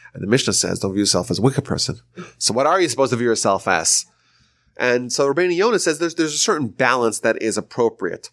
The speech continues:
Don't view yourself as a wicked person. Don't, 'cause that will lead to further sins. Don't view yourself as a righteous person, 'cause that will also lead you to further sins, 'cause, "Oh, wow, I'm righteous after all. I got,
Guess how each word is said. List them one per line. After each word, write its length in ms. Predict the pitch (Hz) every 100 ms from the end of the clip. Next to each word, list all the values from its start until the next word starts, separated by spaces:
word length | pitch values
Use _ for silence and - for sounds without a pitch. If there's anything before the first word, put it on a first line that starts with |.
| _ 131
Don't 260 | 160 180
view 140 | 185 185
yourself 460 | 147 160 139 127 -
as 220 | 107 98
a 60 |
wicked 300 | 104 170 170
person. 340 | - 147 135 131 _ _ _ _ -
Don't, 480 | 123 165 214 - _
'cause 200 | 127 107
that 240 | 131 131
will 100 | 120
lead 180 | 117 117
to 40 | -
further 500 | - - - 117 107
sins. 380 | - 147 131
Don't 260 | 107 165 190
view 120 | 185
yourself 180 | 180 170
as 80 | 135
a 60 |
righteous 260 | 160 220 180
person, 300 | - 156 170
'cause 100 | 196
that 80 | 247
will 80 | 285
also 220 | 320 233
lead 180 | 185 135
you 100 | 139
to 100 | 131
further 200 | 147 131
sins, 220 | 143 147
'cause, 80 | 120
"Oh, 80 | 139
wow, 160 | 139
I'm 80 | 104
righteous 300 | 131 175 -
after 280 | 85 107 101
all. 80 | 101
I 60 |
got, 220 | 120 117